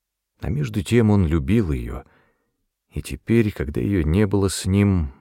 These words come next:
он глубже ощущал, как она ему нужна. Тяжёлое положение, в котором она очутилась, придавало ей сейчас в его глазах трогательность, вызывало волнение, с которым он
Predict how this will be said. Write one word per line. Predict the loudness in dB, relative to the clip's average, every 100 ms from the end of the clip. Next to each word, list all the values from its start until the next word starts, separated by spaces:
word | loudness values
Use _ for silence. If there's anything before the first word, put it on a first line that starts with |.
| _ _ _ -8
он | -6 -4
глубже | -4 -4 -2 2 2
ощущал, | 2 -2 -2 2 4 4
как | 0 0
она | 0 0
ему | 0 0
нужна. | -2 -4 -6 -8 -8 _ _ _ _ _ _ _ _ _ _ _ _ -4
Тяжёлое | -2 -2 -2 0
положение, | 2 4 4 4 4 4
в | 2
котором | -2 -2 -4 -2
она | -4
очутилась, | -6 -8 -8 -2 0 -2 -6 _ _ _ _ _
придавало | -4 -2 0 -2 -2
ей | -2 -2
сейчас | -4 -2 -2 -2
в | -6
его | -6 -4
глазах | -2 0 0 0 -4 -20 _ -20 -10
трогательность, | -4 -2 0 0 0 0 0 -4 -6
вызывало | -4 -4 -2 0
волнение, | 4 4 4 2 4 4 4 4
с | 0
которым | -6 -6 -6 -4
он | -4